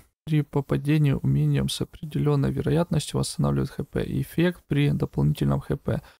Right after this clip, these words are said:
Э, добавляет игнорирование сопротивлению урону к умениям. Крещендо выносливости. Добавлено сопротивление урону от умений и к умению гнев войны.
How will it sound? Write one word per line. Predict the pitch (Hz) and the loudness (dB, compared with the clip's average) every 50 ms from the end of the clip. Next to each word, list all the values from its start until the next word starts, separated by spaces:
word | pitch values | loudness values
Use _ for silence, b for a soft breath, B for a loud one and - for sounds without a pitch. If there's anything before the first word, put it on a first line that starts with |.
| _ _ - | _ _ -10
Э, | - 120 120 127 131 127 143 | -10 -8 -6 -6 -4 -4 -2
добавляет | 143 143 139 151 147 147 160 180 190 185 180 156 - - - _ - | -2 -2 0 0 0 2 2 2 2 2 2 0 -4 -8 -16 _ -2
игнорирование | - 131 131 135 139 139 139 - 160 170 180 175 175 165 160 | -2 0 2 2 2 2 2 2 2 2 2 4 2 2 2
сопротивлению | - - 151 - - 131 - - 139 135 143 139 135 131 - - | 0 -2 -6 -6 -6 -8 -4 -2 0 0 2 2 0 0 -4 -6
урону | - 143 143 147 165 180 180 175 175 175 - | -6 -4 0 2 2 4 4 4 4 2 0
к | - | 0
умениям. | - 143 143 143 139 139 135 127 - - 139 - - - _ _ _ - | 0 2 2 4 2 2 0 0 -2 -4 -4 -6 -8 -10 _ _ _ -8
Крещендо | - - 135 - - - - 175 170 - 151 156 - | -4 -2 -2 0 0 0 2 2 2 2 2 2 0
выносливости. | 69 123 101 98 101 - - - - - - - - - - - 147 143 - _ _ _ _ _ - | 2 2 0 0 0 0 -2 -6 -6 -6 -6 -6 -6 -6 -8 -8 -10 -10 -10 _ _ _ _ _ -4
Добавлено | 127 - 135 127 - 151 165 170 - 165 160 160 156 160 156 151 | 0 0 0 0 2 0 2 2 2 2 2 4 4 4 2 2
сопротивление | - - - - - 127 123 - - 135 127 127 143 165 165 160 156 143 | 0 -2 -4 -2 -2 -2 -2 -2 -2 -2 0 2 4 4 6 6 4 4
урону | - - 135 127 - - 165 160 156 151 - - | 2 0 -2 -2 0 2 2 4 4 2 2 0
от | 135 - - | 0 0 0
умений | 127 131 135 147 160 165 165 165 151 B B B _ - | 2 2 4 4 4 6 4 4 2 B B B _ -2
и | - 147 147 143 135 | 2 4 4 4 2
к | - - - - - _ | 0 -4 -14 -16 -10 _
умению | - 131 127 127 131 139 151 160 156 151 147 147 147 143 143 143 139 - _ - | -2 0 2 4 4 4 4 4 4 4 4 4 4 4 2 2 -2 -4 _ -2
гнев | - 131 131 135 139 143 135 - - _ _ _ - | -2 2 2 4 2 2 0 -2 -8 _ _ _ -4
войны. | 147 131 123 117 110 120 127 123 - 135 147 | 0 2 2 4 4 2 2 0 0 -2 -6